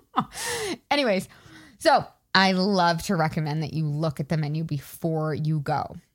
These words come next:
The last recommendation I have around this is, you know what? If you have a favorite restaurant or you have a favorite kind of quote unquote on protocol or on plan meal, suggest it. Most people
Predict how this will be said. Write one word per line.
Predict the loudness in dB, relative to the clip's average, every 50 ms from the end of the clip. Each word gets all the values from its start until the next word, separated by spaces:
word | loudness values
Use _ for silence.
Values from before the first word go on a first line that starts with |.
| _ _ _
The | -2 0 0 0
last | 2 4 4 4 4 2 0 -2
recommendation | -4 -2 -2 -2 -2 0 0 0 -2 -2 -2 -2
I | -2 -2
have | -2 -2 -4 -2 -2 -2 -2 -4 -4
around | -4 -2 0 0 0 0 0
this | 0 0 0 -2 -4 -6 -8
is, | -10 -10 -10 -14 -18 _ _ _ _ _ _ _ _ _ -6
you | -6
know | -4 -2
what? | -2 -2 -2 -2 -8 -10 _
If | -4 -4 -4 -4 -12 -18 _
you | -6 -6 -4 -2 -2 0 0 0 0
have | 0 0 0 0 0
a | -2
favorite | -2 -2 -2 -2 -2 -2 -4 -4
restaurant | -2 -4 -2 -4 -4 -6 -4 -4 -4 -4 -6 -8 _ _
or | -4 -2
you | -2 -2 -2 -2 -2
have | -2 -2 0 0
a | 0 -2
favorite | -2 -4 -4 -2 -2 -2 -2 -2 -2 -2 -2 -2 -6 -10 _
kind | -6 -2 -2 -2
of | -2 -4
quote | -8 -6 -2 0 0 0 0
unquote | 0 -2 -2 -2 -2 -2 -2 -4 _
on | 0 0 0 0 -2
protocol | -4 -2 -2 -2 -2 -2 -2 -2 0 0 0
or | 0 -2 -6 _ -2
on | 0 0 0 0 -2 -2 -4 -6 -10
plan | -6 -4 -2 0 0 0 -2 -2 -2 -4 -4 -4 -2
meal, | 0 0 2 2 0 0 -2 0 0 0 0 -2 -4 -6 -10
suggest | _ -6 -6 -6 -6 -4 -8 -8 -8 -8 -12 -6 -4 -4
it. | -4 -4 -8 -14 _ _ _ _ _ -4
Most | -2 0 0 -2 -4 -6
people | -6 -6 -6